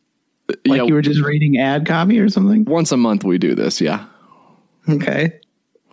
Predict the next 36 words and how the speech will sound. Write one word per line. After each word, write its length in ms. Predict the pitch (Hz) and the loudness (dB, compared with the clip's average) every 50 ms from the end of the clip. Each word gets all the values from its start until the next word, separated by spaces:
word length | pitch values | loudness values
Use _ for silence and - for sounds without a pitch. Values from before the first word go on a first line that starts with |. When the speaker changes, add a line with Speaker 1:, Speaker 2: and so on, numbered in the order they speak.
| _ _ _ - - | _ _ _ -6 -2
Speaker 1:
What 200 | 131 135 143 151 | 0 0 2 2
else 220 | 175 170 185 - - | 0 0 -2 -2 -2
did 100 | 139 123 | -2 -2
you 60 | 120 - | -2 -2
guys 240 | 117 113 - - | -2 -2 -4 -4
talk 220 | - - 117 117 117 | -4 -4 -2 -2 -2
about? 320 | 127 131 131 131 139 143 - _ _ - - - 131 | -2 -2 -2 -2 -2 -4 -6 _ _ -16 -10 -6 -4
Speaker 2:
Uh, 360 | 135 135 139 135 135 135 - - | -2 -2 0 0 -2 -2 -2 -2
I 100 | 170 185 | -4 -2
kinda 160 | - 202 156 - | -2 -2 -2 -2
took 200 | - 170 160 - | -2 -4 -4 -4
the 80 | 135 | -4
baton 400 | 104 113 - - 123 123 131 127 117 | -4 -4 -4 -2 -2 0 0 -2 0
from 180 | 127 110 107 | 0 2 2
there 280 | 110 113 123 131 127 117 | 2 2 0 0 0 0
and 140 | 107 101 101 | 0 -2 -2
said, 240 | - 120 113 107 113 | -2 -2 -2 0 0
you 60 | 123 | 0
know, 120 | 127 123 | 2 2
more 220 | 127 131 147 180 185 | 2 2 2 2 0
than 160 | 180 151 127 | 0 0 -2
two 240 | - - - 226 202 | -2 -2 0 0 2
hundred 320 | 175 214 220 208 220 180 | 2 2 2 2 2 0
and 100 | 156 120 | 0 0
eighty-five 520 | 98 127 147 160 143 - 151 139 135 127 - | 0 0 0 0 -2 -2 -2 -4 -4 -4 -4
thousand 500 | - 127 120 120 120 117 - 117 104 - | -4 -4 -2 -2 -2 0 0 0 0 -2
startups, 640 | - - - 139 143 147 147 139 131 - - - - - | -2 -4 -2 -2 -2 0 0 -2 -2 -4 -6 -8 -6 -6
small 280 | - - 147 143 151 147 | -4 -2 0 0 0 0
businesses, 640 | 127 127 123 117 127 120 113 110 113 110 110 107 - - - | 0 0 -2 0 0 0 0 2 2 2 0 0 -2 -4 -4
large 320 | 143 - 123 143 151 143 135 | -2 -2 0 -2 -2 -2 -2
enterprises, 760 | 131 131 123 113 - 127 123 120 113 - 104 - - - - - | -2 -2 -4 -2 -2 -2 0 0 -2 -2 -4 -4 -4 -6 -6 -4
and 240 | - 120 120 120 117 | 0 0 2 2 2
well-known 580 | 139 151 180 214 214 202 185 170 175 170 156 120 | 2 0 0 2 2 2 2 2 2 2 0 0
brands 600 | 107 120 113 123 135 170 202 208 214 208 - - | -2 -2 -2 -2 0 0 0 2 2 2 2 0
like 380 | 160 170 202 190 - _ _ | 0 0 0 -2 -4 _ _
Coach 720 | - - - 247 269 302 226 - - - - - - - | -6 -4 -2 -2 -2 -2 -2 -4 -4 -4 -4 -4 -6 -8